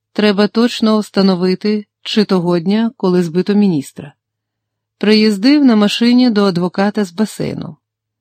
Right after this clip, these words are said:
Сам казав, що поголився». Тіна ще раз уважно глянула на візитівку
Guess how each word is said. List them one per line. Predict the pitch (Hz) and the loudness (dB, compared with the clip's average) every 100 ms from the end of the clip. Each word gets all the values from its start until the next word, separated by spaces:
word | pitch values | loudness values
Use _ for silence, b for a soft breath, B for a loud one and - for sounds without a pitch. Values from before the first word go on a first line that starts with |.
| _ _ | _ _
Сам | - 196 190 | -4 0 0
казав, | 185 190 180 214 220 | 0 -2 0 -2 -2
що | - 202 190 | -4 -2 -2
поголився». | 180 208 233 190 151 - 185 165 _ _ _ _ _ _ _ _ | -2 -2 0 -2 -4 -10 -16 -18 _ _ _ _ _ _ _ _
Тіна | - 185 180 185 | -4 -2 0 -2
ще | - - 190 | -4 -2 0
раз | 180 165 | 0 -2
уважно | 170 170 170 170 170 | -2 -2 -2 -2 -4
глянула | 170 165 165 165 165 | -2 -2 -2 -4 -4
на | 165 | -4
візитівку | 160 160 151 - 226 226 220 | -6 -8 -8 -4 -4 -4 -8